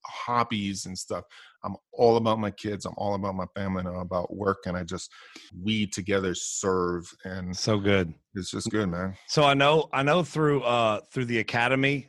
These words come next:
Speaker 2: and teaching those guys in San Quentin, you gave them, that was a launching pad for a lot of those guys. Uh, in your company now, do you have some sort of mindset where you hire people that have backgrounds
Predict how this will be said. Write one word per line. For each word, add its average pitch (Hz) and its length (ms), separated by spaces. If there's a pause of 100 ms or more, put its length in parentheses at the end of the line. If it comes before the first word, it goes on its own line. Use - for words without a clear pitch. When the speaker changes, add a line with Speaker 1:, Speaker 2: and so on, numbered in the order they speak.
(120)
Speaker 2:
and 107 160
teaching 131 320
those 120 180
guys 117 280
in 117 60
San 113 240
Quentin, 104 520
you 110 120
gave 117 320
them, 110 340 (100)
that 110 140
was 110 100
a 117 60
launching 107 400
pad 98 320
for 104 160
a 101 60
lot 101 180
of 101 40
those 98 180
guys. 95 460
Uh, 117 180
in 127 160
your 131 120
company 117 420
now, 110 420 (120)
do 104 100
you 113 420
have 107 440 (280)
some 113 320
sort 110 280
of 92 160
mindset 107 540
where 101 120
you 104 180
hire 104 260
people 107 400
that 101 300 (320)
have 104 260
backgrounds 110 720